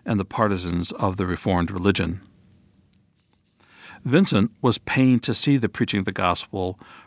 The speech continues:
pursuing a course that rendered it fruitless. For Vincent, preaching was above all the art of winning souls. Vincent's little method of preaching.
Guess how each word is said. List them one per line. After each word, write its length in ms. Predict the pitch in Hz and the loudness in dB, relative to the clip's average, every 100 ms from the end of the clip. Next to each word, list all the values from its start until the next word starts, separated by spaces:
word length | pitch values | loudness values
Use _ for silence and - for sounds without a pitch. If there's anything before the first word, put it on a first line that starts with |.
| _ | _
pursuing 420 | - - - 127 | -6 -2 2 4
a 60 | 117 | 4
course 400 | - - 101 95 | 0 2 2 2
that 180 | - 107 | -2 -4
rendered 340 | 98 92 90 | -2 0 0
it 80 | 85 | -2
fruitless. 640 | - 92 98 78 - - - _ _ _ _ _ _ _ _ _ _ | -2 -2 -2 -2 -4 -8 -10 _ _ _ _ _ _ _ _ _ _
For 160 | - | -2
Vincent, 400 | 98 147 143 104 | 0 0 0 -4
preaching 340 | - 123 - 104 | -2 -4 0 -2
was 140 | 95 | 0
above 300 | 101 101 98 | 0 0 2
all 500 | 117 127 104 127 202 - | 2 2 0 -2 -8 -10
the 80 | 127 | -4
art 320 | 92 90 - | 0 0 -2
of 100 | - | -10
winning 280 | 98 92 82 | -2 -2 -2
souls. 600 | - 113 104 82 78 - - _ _ _ _ _ _ _ _ _ _ _ _ _ _ _ _ _ _ _ | 0 4 4 2 -2 -8 -10 _ _ _ _ _ _ _ _ _ _ _ _ _ _ _ _ _ _ _
Vincent's 500 | 107 120 107 107 90 | 0 0 2 -2 -2
little 220 | 101 98 | -2 0
method 340 | 90 101 - 92 | 0 0 -2 -8
of 100 | 92 | -6
preaching. 440 | - 87 - 82 | -2 -2 -4 -8